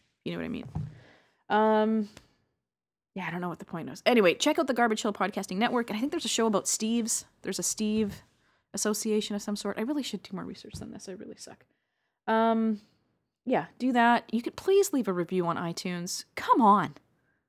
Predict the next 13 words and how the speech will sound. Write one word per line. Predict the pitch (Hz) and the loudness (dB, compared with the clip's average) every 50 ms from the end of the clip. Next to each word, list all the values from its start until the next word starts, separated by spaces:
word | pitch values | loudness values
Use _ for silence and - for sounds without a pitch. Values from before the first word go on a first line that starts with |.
| _ _ _ _ _ _ _ _ _ - | _ _ _ _ _ _ _ _ _ 0
Uh, | - | 0
come | - - - 480 | 2 2 0 2
on. | 453 392 415 453 453 392 233 196 - _ _ - _ _ _ _ _ _ _ - | 2 2 2 4 4 2 2 0 -2 _ _ -20 _ _ _ _ _ _ _ -2
Just | - 427 - - - | 0 0 0 0 -2
one. | 320 370 440 453 349 - - - _ _ _ | -2 0 0 0 0 -2 -4 -8 _ _ _
Click | - - 427 494 480 - | -4 2 2 2 2 2
it. | - - - - - - _ _ _ _ _ _ _ _ _ _ _ _ | -2 -2 -2 -8 -18 -18 _ _ _ _ _ _ _ _ _ _ _ _
You're | - 302 349 | 0 2 4
already | 415 466 466 466 | 4 4 2 2
signed | - - 349 370 415 392 330 | 0 0 0 0 0 0 0
in. | 330 392 392 277 208 - _ | 2 2 2 2 0 -4 _
Click. | - - - 466 508 539 - - - - - _ _ _ - _ _ _ _ _ _ _ _ _ _ - | -8 -2 0 2 2 2 0 -6 -10 -14 -14 _ _ _ -20 _ _ _ _ _ _ _ _ _ _ -6
Fuck. | - 381 453 440 359 - - - - - | -4 -2 -2 -2 -4 -6 -10 -18 -20 -20